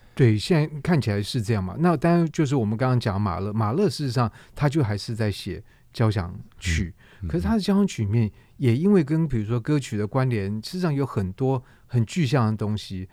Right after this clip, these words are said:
Speaker 1: 那即使我们不要去理会他跟，比如他因为，呃，少年，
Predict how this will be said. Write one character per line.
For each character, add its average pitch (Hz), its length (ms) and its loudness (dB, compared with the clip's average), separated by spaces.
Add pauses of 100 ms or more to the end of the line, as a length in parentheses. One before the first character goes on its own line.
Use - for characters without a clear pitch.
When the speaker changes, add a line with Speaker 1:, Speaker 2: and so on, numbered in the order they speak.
(260)
Speaker 1:
那 180 120 4
即 175 200 0
使 165 140 0
我 104 180 2
们 117 100 -2
不 180 80 2
要 175 120 4
去 131 400 -4 (260)
理 110 280 -4
会 147 260 0
他 123 360 -4
跟， 120 280 -2
比 - 140 -10
如 98 80 -8
他 107 240 -6
因 117 200 -2
为， 113 280 0 (300)
呃， 95 260 -6
少 135 200 0
年， 110 140 0